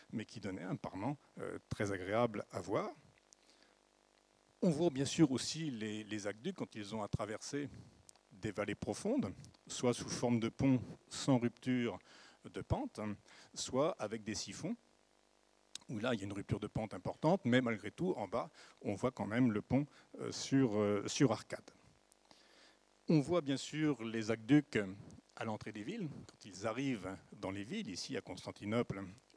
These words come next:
l'aqueduc de Valence, et quelquefois, euh, les, les arcades à l'entrée des villes, eh bien, vont rassembler plusieurs aqueducs. C'est le cas à Rome, euh, sur, à la porte majeure,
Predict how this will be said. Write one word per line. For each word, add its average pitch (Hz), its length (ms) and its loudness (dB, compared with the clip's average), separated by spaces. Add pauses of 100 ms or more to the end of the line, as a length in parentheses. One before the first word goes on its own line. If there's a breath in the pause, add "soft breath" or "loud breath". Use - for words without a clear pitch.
(140)
l'aqueduc 104 540 0 (180)
de 101 80 -4
Valence, 101 560 -4 (1200)
et 139 100 4
quelquefois, 151 520 6 (640 loud breath)
euh, 123 200 -2
les, 120 960 2
les 113 240 -2
arcades 196 340 -4
à 147 60 -2
l'entrée 113 260 -4
des 101 140 -8
villes, 190 280 -2 (420 loud breath)
eh 135 120 -4
bien, 139 220 -2
vont 151 180 4
rassembler 127 460 0
plusieurs 131 340 0
aqueducs. 120 400 -4 (340)
C'est - 240 -8
le 104 120 -4
cas 110 280 0 (360)
à 98 100 2
Rome, 131 460 2 (640 loud breath)
euh, 110 180 2
sur, - 260 -6
à 117 80 2
la 110 80 2
porte - 280 2
majeure, 113 480 0